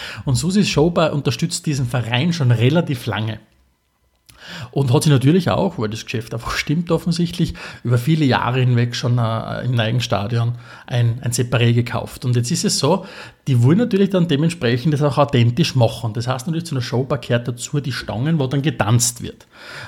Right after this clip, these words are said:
Und jetzt sind sie hergegangen und haben diese Stangen natürlich eingezogen in das Separé.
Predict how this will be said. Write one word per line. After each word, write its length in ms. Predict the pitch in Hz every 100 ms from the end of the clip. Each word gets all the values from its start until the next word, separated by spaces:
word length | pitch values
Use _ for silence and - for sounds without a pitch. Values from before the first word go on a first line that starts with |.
| -
Und 60 |
jetzt 80 | 123
sind 160 | 156 170
sie 100 | 120
hergegangen 340 | 139 185 208
und 100 | 175
haben 120 | 147 -
diese 180 | 143 139
Stangen 380 | - 101 131 151
natürlich 400 | 127 123 120 -
eingezogen 760 | 113 208 135 - 104 117 131
in 80 | 120
das 220 | 120 -
Separé. 600 | 120 120 120 113 123 233